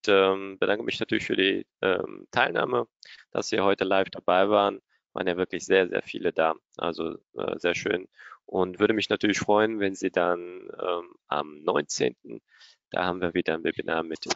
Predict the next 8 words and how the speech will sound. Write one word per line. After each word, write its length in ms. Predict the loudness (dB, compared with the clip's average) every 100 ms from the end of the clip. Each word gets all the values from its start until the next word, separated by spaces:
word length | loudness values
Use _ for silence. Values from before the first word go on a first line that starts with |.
| 2
Dirk, 360 | 2 2 -6 -12 _ _ -12
Stereo 300 | 0 2 2
Trader 320 | 0 0 0
Helpdesk, 540 | -2 0 -2 -2 -8 _ _
dann 280 | _ -6 -2
wieder 140 | -2 0
dabei 360 | 0 4 4
sind. 400 | 4 -4 -10 -18